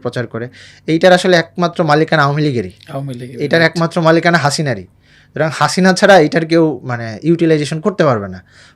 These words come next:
Speaker 1: ফলে হাসিনার এই রাজনীতি, হাসিনা করেই টিকতে পারে নাই। সুতরাং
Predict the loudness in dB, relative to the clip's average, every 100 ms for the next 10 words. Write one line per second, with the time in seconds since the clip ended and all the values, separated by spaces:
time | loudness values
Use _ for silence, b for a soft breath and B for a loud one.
0 | b -6 -2 -2 0 2 4 6 6 6
1 | 2 0 2 2 0 0 0 2 4 4
2 | 2 0 2 2 2 -2 -10 _ _ b
3 | b b -4 -4